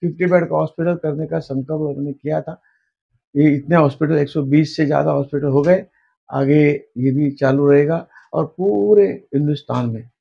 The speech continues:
आयुष की पैथी को लोग आज अपना रहे हैं, ये बहुत खुशी की बात है। और ये क्या है, आज लोग जानने लगे।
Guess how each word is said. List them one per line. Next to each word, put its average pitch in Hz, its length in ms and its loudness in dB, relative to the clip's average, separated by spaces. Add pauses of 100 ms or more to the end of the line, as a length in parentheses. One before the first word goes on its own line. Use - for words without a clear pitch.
(580)
आयुष 139 320 -2
की 143 240 -2 (920)
पैथी 147 340 2
को 143 360 -2 (160)
लोग 131 320 -2
आज 131 300 -4
अपना 147 320 -4
रहे 139 180 2
हैं, - 420 -10
ये 139 60 4
बहुत 120 260 -4
खुशी 123 280 -8
की 127 80 -2
बात 120 320 -8
है। 107 140 -14 (520)
और 156 240 0 (1400)
ये 165 180 4
क्या 180 300 6
है, 165 420 4
आज 143 200 2
लोग 143 300 2
जानने 123 360 -4
लगे। 107 280 -12